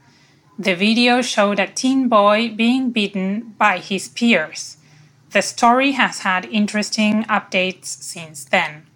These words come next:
On Thursday the fifteenth, the management of Kalibu Academy released a statement acknowledging the video. They said they had received no complaints concerning it,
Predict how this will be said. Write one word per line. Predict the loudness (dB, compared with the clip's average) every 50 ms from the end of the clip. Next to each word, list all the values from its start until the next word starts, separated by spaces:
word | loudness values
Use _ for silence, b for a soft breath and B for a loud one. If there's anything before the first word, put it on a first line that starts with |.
| _ _ _ _ _ _ _ _ _ _ _ _
On | 0 2 2
Thursday | 2 4 4 4 4 2 0 0 0 0
the | 2 0
fifteenth, | -2 -2 -6 -6 -4 -2 2 2 4 4 2 2 -2 -6 -10 -6 0
the | 2
management | 4 4 4 2 0 -2 -4 -4 -2 -2 0 0 0
of | 0 0 0
Kalibu | 2 2 2 2 0 -2 -2 -2 -2 0 0 0 0
Academy | 0 2 2 2 2 2 -2 -4 -6 -8 -10 -12 b b b b b b _
released | 0 2 4 4 4 4 2 0 -2 -4
a | -6
statement | -6 -4 -2 -2 -2 0 0 0 2 2 2 0 -2
acknowledging | -4 -6 -2 0 2 4 4 4 2 0 -2 -2 -2 -2 -2 -2 -2 -2
the | -2
video. | -2 -2 -4 -4 -4 -4 -6 -6 -8 -10 -14 _ b b b b b b b b b b -2
They | 0 2 2 2
said | -2 -2 2 4 4 4 4 2 0 -2 0
they | 0 2 2 2
had | 2 2 2 2 2
received | 0 0 0 0 -2 -2 0 2
no | 4 4 4 4
complaints | 2 0 0 0 2 2 2 4 4 2 2 0 -2
concerning | -2 -2 -2 -2 0 0 2 2 2 4 2 2 2 2
it, | 2 2 0 -2 b